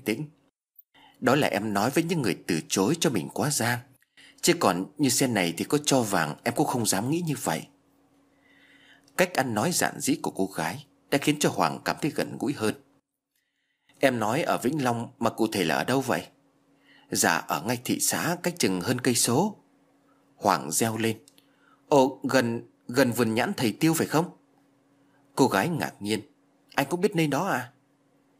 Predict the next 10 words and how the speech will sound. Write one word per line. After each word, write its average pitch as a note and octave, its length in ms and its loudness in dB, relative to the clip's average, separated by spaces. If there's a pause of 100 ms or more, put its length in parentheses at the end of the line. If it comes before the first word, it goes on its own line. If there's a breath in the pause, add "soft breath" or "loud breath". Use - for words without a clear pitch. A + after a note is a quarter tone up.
(180)
Hoàng F2 400 2
cười: D#2+ 280 -2 (800 soft breath)
"Bởi A#2 220 4
vườn F2+ 260 0
nhãn G2 220 0
thầy E2 120 2
Tiêu C3 220 0
là A2 100 0
đất D#3 200 0
nhà D#2 140 -2